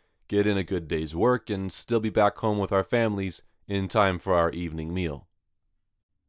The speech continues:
Occasionally we stay in Jerusalem overnight, but we try to avoid that as much as possible.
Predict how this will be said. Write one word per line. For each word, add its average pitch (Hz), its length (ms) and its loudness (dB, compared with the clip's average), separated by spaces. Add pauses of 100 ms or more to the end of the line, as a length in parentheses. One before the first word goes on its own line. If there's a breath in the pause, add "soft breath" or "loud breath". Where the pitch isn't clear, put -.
(100)
Occasionally 160 640 2
we 131 120 2
stay 127 300 2
in 120 80 2
Jerusalem 107 640 2
overnight, 95 720 2
but 117 240 2
we 110 140 -4
try 117 340 4
to 98 140 -2
avoid 90 420 0
that 98 240 4
as 78 140 -6
much 87 260 -2
as 76 100 -12
possible. 73 640 -4